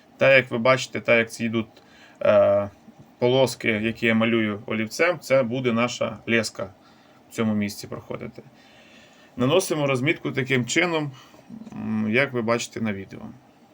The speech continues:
В принципі, нічого складного, все дуже просто. Е, це може зробити абсолютно кожний. Взагалі в мене часу зайняло, ну, приблизно хвилин двадцять на виготовлення цього ковпачка для мітки маток від А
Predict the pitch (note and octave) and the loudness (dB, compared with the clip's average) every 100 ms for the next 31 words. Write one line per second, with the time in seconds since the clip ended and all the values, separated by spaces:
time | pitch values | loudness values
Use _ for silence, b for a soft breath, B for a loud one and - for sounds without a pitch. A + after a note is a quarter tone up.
0 | - - - _ _ _ - - C3 D#3+ | -20 -20 -20 _ _ _ -20 -18 0 2
1 | F3 D3+ D#3 D3 C3+ D#3 C#3 - C3+ D3+ | 2 0 0 0 0 0 0 -2 -4 0
2 | F#3+ D#3+ C3 C#3 A#2+ G#2+ G#2+ D#3 D#3 - | 0 0 -4 -4 -2 -2 -2 0 0 0
3 | B2 A#2+ B B B B - G2+ G#2 G#2 | -8 -8 B B B B -6 -2 0 -2
4 | G2+ D#3+ C#3+ A#2+ A2+ A2+ A#2 A2+ A2+ G#2+ | -2 -2 0 0 0 0 0 0 -2 -4
5 | B2 B2 A#2+ A2 - D#3+ C3+ B2+ B2+ B | -2 -2 -2 -6 0 0 0 -2 -4 B
6 | B B - A2 B2 C#3+ D#3 C3 B2 A#2+ | B B -4 0 2 2 2 2 0 2
7 | C#3+ C#3+ B2 A#2+ A#2 A#2 C3+ A#2+ A2+ - | 2 2 -2 0 0 0 0 -2 -4 -4
8 | A2+ A#2 C3 A#2 A2 - A#2+ A#2 G#2 A#2+ | -4 0 0 0 -4 0 2 2 0 0
9 | B2 - A2+ - A2 A2+ A#2 G#2+ - G#2 | 0 -2 -6 -2 0 0 0 -4 -6 -4
10 | G#2 G2+ - A2 G2 G2 B B B B | -4 -4 -4 -4 -4 -8 B B B B
11 | B B B _ - - A#2 - B2 A2 | B B B _ -4 -2 -4 4 4 4
12 | G#2+ A2 - A2 B2 B2+ - - G#2 - | 2 0 -2 -2 0 -2 -6 -6 -8 -6
13 | - G#2+ | 0 0